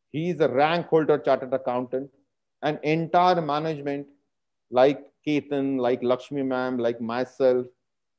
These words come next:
we all are professionals। मतलब, हम लोगों ने कहीं कोई, कहीं से कुछ, ये बोलते हैं ना कि जुगाड़ लगा के जॉब नहीं लाया है।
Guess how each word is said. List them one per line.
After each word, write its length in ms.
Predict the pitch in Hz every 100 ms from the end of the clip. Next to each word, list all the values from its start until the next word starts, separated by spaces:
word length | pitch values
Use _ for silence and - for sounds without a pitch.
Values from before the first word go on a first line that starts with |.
| _
we 160 | 135 214
all 200 | 202 185
are 100 | 165
professionals। 560 | 127 - 175 - 170 - _ _ _ _ _ _ _ _ _ 117
मतलब, 220 | 120 151
हम 140 | 135 147
लोगों 300 | 165 170 175
ने 120 | 175
कहीं 320 | 139 147 160
कोई, 240 | 160 156
कहीं 260 | 151 131 147
से 140 | 143
कुछ, 340 | 151 151 - 123
ये 160 | 123
बोलते 240 | 131 139 180
हैं 80 | 170
ना 80 |
कि 160 | 135 113
जुगाड़ 340 | 190 165 180
लगा 240 | 165 156 151
के 140 | 156
जॉब 260 | 135 135 135
नहीं 140 | 127
लाया 240 | 110 90 85
है। 160 | 90